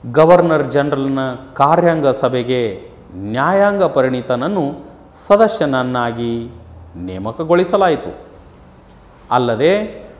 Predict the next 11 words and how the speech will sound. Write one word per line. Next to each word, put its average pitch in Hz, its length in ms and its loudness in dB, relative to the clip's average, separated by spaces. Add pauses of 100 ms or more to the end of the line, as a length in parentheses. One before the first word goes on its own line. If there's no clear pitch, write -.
(260)
ಎಲ್ಲ 147 280 2 (160)
ಬ್ರಿಟಿಷ್ 170 440 -2
ವ್ಯಾಪಾರಿ 135 500 2
ಕಂಪನಿಗಳಿಗೆ 123 1160 -4 (280)
ಭಾರತಕ್ಕೆ 151 560 2
ಬರಲು 127 500 2 (220)
ಮುಕ್ತ 160 400 -2 (1300)
ಪರವಾನಿಗೆಯನ್ನು 131 1040 4 (440)
ಈ 202 180 0
ಕಾಯ್ದೆ 117 800 0
ನೀಡಿತು. 190 440 0